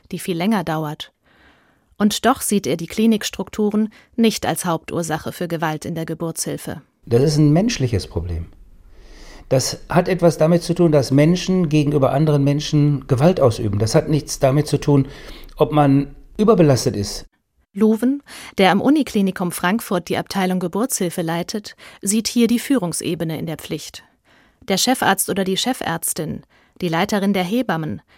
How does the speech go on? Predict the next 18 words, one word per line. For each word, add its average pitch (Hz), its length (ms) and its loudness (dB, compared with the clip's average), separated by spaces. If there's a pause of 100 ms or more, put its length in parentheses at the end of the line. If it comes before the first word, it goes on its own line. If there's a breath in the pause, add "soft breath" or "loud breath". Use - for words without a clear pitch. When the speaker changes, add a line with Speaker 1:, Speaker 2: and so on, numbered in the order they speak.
(100)
Speaker 1:
sie 269 220 0
sind 180 240 -2
es - 120 -6
letztlich, 180 540 -4
die 190 140 -6
den 170 160 -6
Ton 214 260 0
fürs 165 240 -6
ganze 208 320 -2
Team 254 240 -2
vorgeben, 156 600 -8 (520)
die - 120 -2
einen 175 200 -2
konstruktiven 202 760 -4
Umgang 208 400 2
mit 165 160 -8
Fehlern 233 320 -2
etablieren 165 760 -8